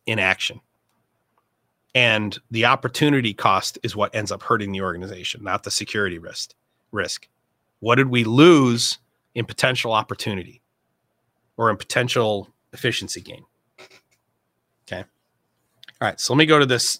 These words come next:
this thread here, um, and then I'll expand on this. So Cheryl linked, uh, an article in there, the article from automation dot com, and it was three ways involve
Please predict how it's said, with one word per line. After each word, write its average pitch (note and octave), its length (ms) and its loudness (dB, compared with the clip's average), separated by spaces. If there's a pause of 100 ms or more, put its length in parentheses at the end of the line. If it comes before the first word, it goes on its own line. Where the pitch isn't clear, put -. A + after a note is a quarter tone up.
(120)
this - 260 -2
thread G#2+ 280 0
here, E2+ 280 -14 (680)
um, G2 480 0
and A2 160 -4
then G#2+ 100 4
I'll G2+ 120 4
expand F#2 420 -4
on E2 100 -10
this. - 160 -8
So G2+ 400 0 (640)
Cheryl D3 520 4 (120)
linked, B2 520 2
uh, G#2 420 4 (300)
an A2 100 0
article A2 400 4
in G2+ 120 -4
there, G2 260 2
the F#2 180 -6
article G2+ 320 0
from G2+ 140 -6
automation F#2+ 420 -4
dot - 160 -10
com, A#2+ 400 0 (720)
and A2 100 -4
it G#2 40 -2
was G2 260 -2
three D#3 180 6
ways C3 380 4
involve G#2+ 500 2